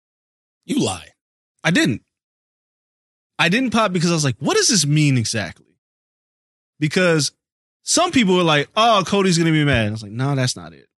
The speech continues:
Speaker 1: No.
Speaker 2: He's still getting the Mania match. They're doing this for Elimination Chamber in Perth.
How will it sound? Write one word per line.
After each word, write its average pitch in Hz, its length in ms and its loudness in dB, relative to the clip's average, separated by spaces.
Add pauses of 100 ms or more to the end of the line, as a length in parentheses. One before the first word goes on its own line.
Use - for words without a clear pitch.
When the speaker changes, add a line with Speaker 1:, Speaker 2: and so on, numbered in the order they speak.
(200)
Speaker 1:
No. 135 140 -4 (460)
Speaker 2:
He's 160 180 -4
still 139 160 -2
getting 107 160 -4
the 90 40 -12
Mania 85 300 -16
match. 60 80 -20 (1160)
They're 269 120 -4
doing 160 160 2
this 123 120 0
for 120 120 -6
Elimination 110 480 -2
Chamber 113 340 -4
in 87 80 -20
Perth. - 400 -10